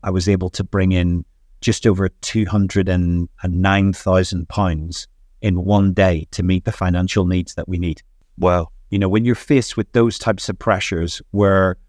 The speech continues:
Speaker 1: I, I, I recently was given an excerpt from Elon Musk's book,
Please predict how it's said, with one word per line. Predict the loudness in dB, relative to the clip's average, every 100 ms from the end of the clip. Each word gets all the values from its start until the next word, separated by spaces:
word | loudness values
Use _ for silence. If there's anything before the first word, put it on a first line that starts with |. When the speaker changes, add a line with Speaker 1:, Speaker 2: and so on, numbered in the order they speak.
| _
Speaker 1:
I, | -4 -4
I, | -4 -12 -12 -10
I | -10 -2
recently | 0 0 -2 0 0
was | 0 -2
given | 0 0 0
an | 0
excerpt | -4 -4 -6 -6
from | -6 -6 -2
Elon | 0 0 0
Musk's | -2 -4 -10 -12
book, | -8 -8